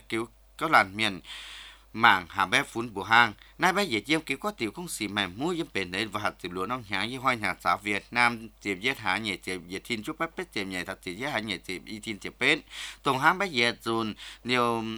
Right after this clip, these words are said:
ai khăn kiểu có tiểu công mảng kiểu có làn miền mà nhiều tàu, diêm nhỏ phìn xanh. Tổng hám thùng dùng phán trên như kiểu có tiểu công cấp hô phun miền phìn xanh diêm nhỏ tiểu xỉ tàu cháu gieo xuống miền. Thùy trên đỉnh hoàn,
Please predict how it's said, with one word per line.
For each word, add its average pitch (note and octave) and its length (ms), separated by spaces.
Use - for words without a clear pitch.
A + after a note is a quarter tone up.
ai D3 180
khăn C#3+ 280
kiểu B2+ 160
có G3+ 140
tiểu A#2 280
công D3 300
mảng F#2+ 220
kiểu G#2+ 220
có F#3+ 160
làn A2+ 260
miền G#2 200
mà G#2 140
nhiều G2 400
tàu, G#2 320
diêm C3+ 180
nhỏ G#2 280
phìn G2+ 340
xanh. A#2+ 340
Tổng B2 160
hám F3 180
thùng B2 220
dùng C3 200
phán A#2 280
trên G3+ 220
như E3+ 100
kiểu D3 200
có F#3+ 140
tiểu - 140
công D#3+ 240
cấp F#3+ 280
hô D#3 300
phun D#3+ 180
miền G2 200
phìn F#2 340
xanh C#3 240
diêm C3 140
nhỏ G#2 200
tiểu G2+ 160
xỉ - 160
tàu F#2 200
cháu F#2+ 420
gieo G#2 300
xuống G2+ 260
miền. B2 200
Thùy C3+ 240
trên D#3 260
đỉnh A2 180
hoàn, G#2+ 360